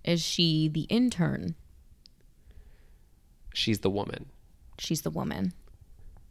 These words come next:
Speaker 2: But did you catch the last thing that she ordered?
Speaker 1: The C D.
Speaker 2: Oh, the compilation C D. <laughs>
Speaker 1: The compilation C D. I forgot about Starbucks compilation C Ds. They were phenom.
Speaker 2: I, I don't think I ever,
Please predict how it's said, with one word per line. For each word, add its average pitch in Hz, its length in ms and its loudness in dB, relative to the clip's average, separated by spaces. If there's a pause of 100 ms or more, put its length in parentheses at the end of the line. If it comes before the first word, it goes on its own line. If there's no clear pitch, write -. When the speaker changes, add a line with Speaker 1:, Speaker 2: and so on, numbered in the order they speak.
(120)
Speaker 2:
But 120 120 -2
did 120 160 0
you 135 80 2
catch - 300 -2
the 170 80 -2
last 139 320 -2
thing 139 160 0
that 135 120 -2
she - 160 -4
ordered? 117 440 -4 (1600)
Speaker 1:
The 180 60 2
C 175 220 2
D. 156 380 2 (100)
Speaker 2:
Oh, 110 100 4
the 95 80 0
compilation 110 680 0
C 101 160 -10
D. - 180 4 (220)
<laughs> - 20 -4
Speaker 1:
The 220 80 4
compilation - 640 2 (140)
C - 180 2
D. 339 200 6
I 247 100 2
forgot 262 420 4
about 233 200 4
Starbucks 180 540 0
compilation 175 540 2
C 160 140 -4
Ds. 151 200 0
They 180 120 2
were 196 120 2
phenom. 180 720 4 (840)
Speaker 2:
I, 143 120 -6 (460)
I 147 220 6
don't 233 240 6
think 220 160 2
I 214 140 4
ever, 170 320 2